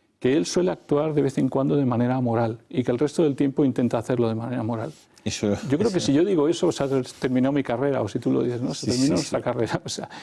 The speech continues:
Speaker 1: es un señor que se permite decir eso y se permite añadir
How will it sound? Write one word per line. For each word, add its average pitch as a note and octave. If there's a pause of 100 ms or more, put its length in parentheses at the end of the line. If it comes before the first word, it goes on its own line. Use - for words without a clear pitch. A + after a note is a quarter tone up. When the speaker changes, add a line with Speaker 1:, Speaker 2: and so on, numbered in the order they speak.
(120)
Speaker 1:
es -
un G#3
señor G3+
que F3
se -
permite D#3
decir F3
eso C3 (320)
y -
se A#2+
permite D3+
añadir F3